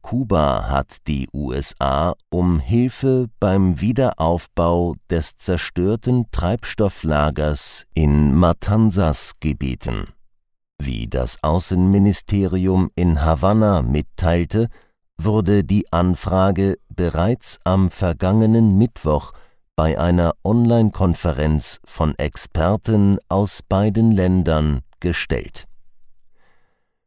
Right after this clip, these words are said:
Vor drei Wochen hatte ein Blitz einen Großbrand in dem Treibstofflager im Westen Kubas ausgelöst. Sechzehn Menschen kamen infolge des Unglücks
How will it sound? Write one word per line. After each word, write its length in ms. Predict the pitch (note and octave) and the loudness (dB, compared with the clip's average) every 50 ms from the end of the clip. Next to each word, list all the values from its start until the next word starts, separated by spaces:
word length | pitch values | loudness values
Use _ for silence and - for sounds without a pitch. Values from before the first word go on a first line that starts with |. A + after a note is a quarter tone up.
| _ _ | _ _
Vor 360 | - - - G#2 G2 F#2+ F#2 | -8 -2 0 2 2 2 2
drei 440 | D#2+ - G2 D#2 F#2 A#2 A#2+ G#2 F2 | 0 0 0 2 2 2 2 2 0
Wochen 580 | A2+ B2 - - A#2 G2 F2 E2 D#2 D2 C2+ C#2 | -2 -2 -2 0 2 2 2 2 2 2 0 0
hatte 380 | E2+ F2 - - F2+ - - | -2 -2 -2 -4 -4 -4 -2
ein 340 | - F2+ F#2 F#2 G2+ F#2+ C2+ | -2 0 2 2 2 2 0
Blitz 580 | C2+ F#2+ A2+ B2+ - - - - - - - - - - | 0 -2 -2 -2 -2 -6 -12 -12 -12 -12 -14 -12 -6 -2
einen 400 | E2+ F2+ F#2 F#2 F2 E2+ D#2+ - | 0 2 2 2 2 2 0 -2
Großbrand 1080 | - D#2 C#2+ F2+ A#2 B2 - - - - D2+ C2+ C#2 C#2+ D2+ D#2+ D#2 - - - - - | -4 -4 -2 -2 -2 -2 -4 -6 -10 -8 -4 -2 -2 0 0 0 -2 -4 -8 -16 -12 -6
in 200 | - E2+ F2 E2 | -2 -2 0 0
dem 220 | E2+ E2+ F2 F2+ | 0 0 0 0
Treibstofflager 1400 | - - - E2+ F#2 G2+ - - - - F#2+ D#2+ - - - C#2+ D2 C#2+ C#2+ C#2+ D2 C2 C#2 C#2+ C#2+ C#2+ C#2 - _ _ - | -2 -2 -2 -2 -2 -2 -4 -6 -4 -2 -2 -4 -4 -6 -6 -4 -2 0 0 -2 -2 -2 -2 -2 -2 -2 -4 -6 _ _ -8
im 300 | - D2 C#2+ C#2 C2 A#1+ | -6 -4 -4 -4 -2 -2
Westen 480 | D#2+ F2 - - - - G2 F#2+ F2+ | -2 -4 -4 -6 -4 -2 0 0 0
Kubas 760 | - - G2 F2 E2 C2 C#2 D2+ D#2+ E2+ F2 F2 - - - - _ - | -2 -4 -4 -4 -2 -2 0 0 2 2 0 0 -4 -6 -12 -12 _ -4
ausgelöst. 880 | E2+ F2+ F#2 F#2 - - - F#2 E2 C#2+ C2 A1 G1+ - - - - - - - - - - _ _ _ _ _ _ _ _ _ _ - | -2 -2 -2 -2 -4 -6 -4 -4 -4 -4 -4 -6 -8 -8 -10 -10 -12 -16 -20 -20 -20 -20 -20 _ _ _ _ _ _ _ _ _ _ -6
Sechzehn 640 | D#2 D#2 G#2+ A2 - - - - - G2 G2 G2 G2 | -2 -2 -2 -2 -2 -6 -8 -4 -2 0 2 2 2
Menschen 680 | G#2 G#2+ A2 G#2+ - - - G2+ F2+ E2+ D#2 C#2 A#1+ - | 2 2 2 0 0 0 0 0 2 2 0 -2 -4 -4
kamen 580 | - - D2+ C#2 C#2 C#2 C#2 C#2 C#2 C2+ C2 - - | -4 -2 -2 0 0 0 -2 -2 -2 -2 -4 -6 -6
infolge 680 | - D#2 D#2 D2+ - - F2+ F#2 F#2+ G2 F#2 D2+ G2 F2 | -4 -2 -2 -2 -2 -2 -2 0 0 0 0 -2 -2 -2
des 340 | - E2+ E2 D2+ - - - - | 0 -2 -2 -2 -4 -8 -8 -4
Unglücks 840 | E2 F2+ G2 G2 G2 E2 F#2+ F#2+ G2+ G#2 - - - - - - | -2 0 2 2 2 0 0 -2 -2 -4 -6 -10 -12 -12 -12 -14